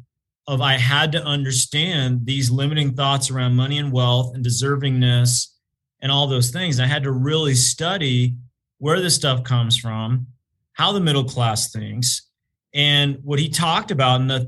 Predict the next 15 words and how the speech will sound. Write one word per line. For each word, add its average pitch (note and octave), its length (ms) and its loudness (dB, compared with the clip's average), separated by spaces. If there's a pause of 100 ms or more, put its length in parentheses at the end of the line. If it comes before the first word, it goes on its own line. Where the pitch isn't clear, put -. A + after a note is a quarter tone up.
thirteen E3+ 440 -2
hundred C#3+ 360 -2
plus C#3 380 0
multimillionaires, C#3 800 0
multi-billionaires C3 920 2
that A#2 80 -2
he's B2 240 2
followed C3+ 400 0
for B2 80 -4
the A#2+ 80 2
last, A#2 420 0
you B2+ 100 0
know, A2+ 80 0
three C#3+ 240 -4
decades B2+ 640 -2